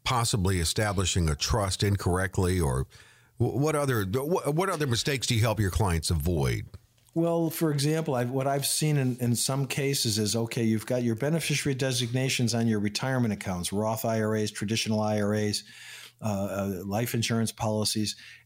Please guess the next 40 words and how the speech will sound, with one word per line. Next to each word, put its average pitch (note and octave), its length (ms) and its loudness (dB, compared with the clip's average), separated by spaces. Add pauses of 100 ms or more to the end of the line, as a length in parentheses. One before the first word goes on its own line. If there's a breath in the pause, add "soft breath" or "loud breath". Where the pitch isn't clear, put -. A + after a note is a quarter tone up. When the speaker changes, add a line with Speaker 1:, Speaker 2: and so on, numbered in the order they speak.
Speaker 2:
and A#2+ 180 2
then C#3 180 2
you C3 100 2
have A#2+ 300 0
different E3+ 320 0
beneficiaries B2 840 -2
maybe A#2+ 340 0 (120)
in A#2 140 2
your A2+ 140 2
trust. - 520 -4 (520 loud breath)
And, A2+ 640 2
and G#2+ 260 0
so A#2 360 0
sometimes C#3 500 -2
they B2 140 0
don't A#2 300 -2
jive A#2 440 0
or A2 100 0
mesh, A#2 420 0
but A#2 140 -2
it A2 80 -2
depends C3+ 380 -2
on A#2+ 100 0
how B2 120 0
long A#2+ 300 0
ago A2+ 200 0
you A2 160 2
set A#2+ 240 0
up A2 120 -4
the G#2 60 -8
beneficiary A#2 560 0
designations G#2+ 640 0
on G#2+ 120 2
your G2+ 280 0
I G#2+ 180 0
R G#2 180 0
As G#2 220 0
and G2 260 -2
other G#2 300 0
accounts, C#3+ 600 -4